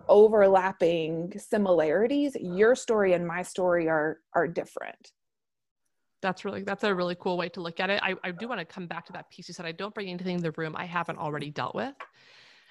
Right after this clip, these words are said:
Speaker 2: And I
Speaker 1: Mm-hmm.
Speaker 2: think that that's, like, um, uh, that's,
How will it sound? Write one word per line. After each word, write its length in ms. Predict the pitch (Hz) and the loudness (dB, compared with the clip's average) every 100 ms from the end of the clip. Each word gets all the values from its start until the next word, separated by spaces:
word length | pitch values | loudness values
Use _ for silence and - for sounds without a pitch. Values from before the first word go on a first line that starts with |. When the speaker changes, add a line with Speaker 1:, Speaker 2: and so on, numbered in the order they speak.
| - 185 | -18 -10
Speaker 2:
And 80 | 190 | -4
I 20 | |
Speaker 1:
Mm-hmm. 80 | 196 | -2
Speaker 2:
think 160 | 247 | -2
that 140 | 320 - | -4 -8
that's, 240 | 165 - | -10 -6
like, 360 | 180 165 - _ _ _ _ _ _ _ | -6 -6 -12 _ _ _ _ _ _ _
um, 400 | 170 151 170 185 - _ _ _ _ _ _ _ _ _ _ _ _ _ - - _ - | -12 -10 -14 -18 -20 _ _ _ _ _ _ _ _ _ _ _ _ _ -20 -20 _ -20
uh, 60 | - _ _ _ _ _ _ - | -20 _ _ _ _ _ _ -4
that's, 440 | 190 190 - - | -4 -4 -14 -20